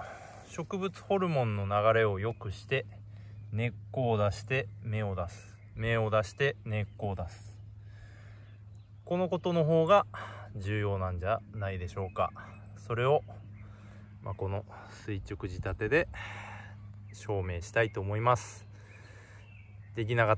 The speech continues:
たらすいません。で、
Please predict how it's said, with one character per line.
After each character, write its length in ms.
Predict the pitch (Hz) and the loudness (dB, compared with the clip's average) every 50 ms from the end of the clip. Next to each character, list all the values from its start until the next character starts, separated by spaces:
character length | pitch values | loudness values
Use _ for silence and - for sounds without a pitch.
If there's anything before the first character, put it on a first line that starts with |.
| - - | 4 8
た 100 | - 131 | 10 12
ら 180 | 139 156 - - - | 12 12 10 6 -8
す 220 | - - - 107 | -10 -8 -4 -2
い 60 | 104 | 2
ま 100 | 107 113 | 2 4
せ 160 | 104 131 139 | 8 10 8
ん。 80 | 147 151 - - - - - - - - - - - - - - - - - - - - - - - - - - - - - - - - - - - - - - - - - - - - - - - - - | 8 8 6 -4 -12 -12 -12 -10 -10 -10 -12 -12 -12 -12 -12 -12 -12 -12 -12 -14 -14 -12 -12 -12 -12 -12 -12 -12 -12 -12 -12 -10 -10 -10 -12 -12 -12 -14 -14 -14 -14 -14 -14 -14 -14 -14 -16 -16 -16 -10 -4
で、 240 | 143 170 160 113 | 0 2 2 2